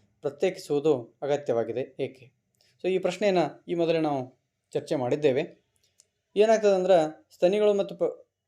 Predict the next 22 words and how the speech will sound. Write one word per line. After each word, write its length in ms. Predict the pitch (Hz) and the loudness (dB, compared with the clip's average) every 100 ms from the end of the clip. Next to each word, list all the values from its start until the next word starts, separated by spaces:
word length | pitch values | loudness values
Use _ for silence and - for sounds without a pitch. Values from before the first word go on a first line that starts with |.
| - | -12
ಆ, 220 | 156 147 | -6 -6
ಪಕ್ಷಿಗಳು 760 | 131 165 - 185 156 135 - _ 131 | -4 -4 -2 2 2 0 -6 _ -10
ಬಿಸಿ 240 | 139 185 | -4 -2
ರಕ್ತ 200 | 170 - | -2 -4
ಪ್ರಾಣಿಗಳಾಗಿದ್ದು, 880 | 151 151 147 143 127 127 156 175 _ _ _ - | -4 -2 0 0 0 -2 -6 -6 _ _ _ -6
ಅವುಗಳ 240 | 147 160 | -2 0
ದೇಹದ 300 | 143 151 180 | 2 2 2
ಉಷ್ಣತೆಯನ್ನು 840 | 165 147 151 151 147 143 170 - _ _ _ | 0 -2 -6 -2 -2 -2 -8 -12 _ _ _
ಒಂದೇ 260 | 131 143 185 | -8 -4 0
ರೀತಿ 220 | 185 180 | 0 0
ಇರುವಂತೆ 360 | 156 151 147 151 | 0 0 0 -2
ಕಾಪಾಡಿಕೊಳ್ಬೇಕಾದ್ರೆ 1120 | 135 127 156 151 143 127 123 120 123 135 _ _ _ | -2 0 0 0 0 -2 -2 -2 -4 -8 _ _ _
ನಿರಂತರವಾಗಿ 600 | 131 143 175 180 160 147 | -6 -4 -2 2 2 2
ಅವುಗಳಿಗೆ 520 | 139 131 131 143 151 _ | 2 0 -2 -4 -8 _
ಶಕ್ತಿಯ 500 | - 139 139 175 170 | -8 -8 -6 0 2
ಅವಶ್ಯಕತೆ 560 | 135 131 - 107 107 | 2 -2 -6 -12 -4
ಇರ್ತದೆ. 400 | 139 - 110 - _ _ _ _ _ _ | -4 -4 -12 -14 _ _ _ _ _ _
ಅವುಗಳಿಗೆ 240 | 156 175 190 | -2 2 2
ಅಧಿಕ 360 | 185 151 202 | 4 2 2
ಶಕ್ತಿಯ 360 | 220 196 - 190 | 0 -2 0 4
ಅವಶ್ಯಕತೆ 420 | 165 160 - - | 4 2 -2 0
ಇರುವುದರಿಂದ 360 | 156 147 147 | 2 2 0